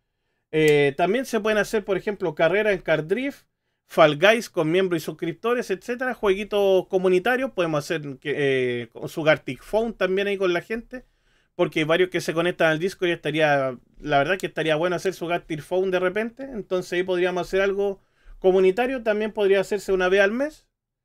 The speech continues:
no sería malo juntar a los miembros de YouTube y a los suscriptores de Twitch en una pura sala y a hacer algo.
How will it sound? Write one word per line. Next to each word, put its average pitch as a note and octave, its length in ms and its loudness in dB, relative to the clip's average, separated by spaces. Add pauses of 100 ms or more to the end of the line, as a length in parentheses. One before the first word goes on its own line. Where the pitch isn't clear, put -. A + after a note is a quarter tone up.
(320)
no F#3+ 100 0
sería G3 280 2
malo A#3+ 260 -2
juntar F#3 320 -2
a F#3 60 4
los F3+ 100 2
miembros F#3+ 320 0
de F3+ 140 2
YouTube F3+ 340 0
y F#3+ 60 4
a F3 40 2
los E3 280 -2
suscriptores E3+ 520 -4
de F3+ 120 0
Twitch A#3+ 340 -8
en F3 140 -4
una F3 180 -2
pura G#3 220 2
sala A#3 280 -4
y A3 80 -2
a A3 120 4
hacer A3+ 240 -2
algo. C4+ 280 -8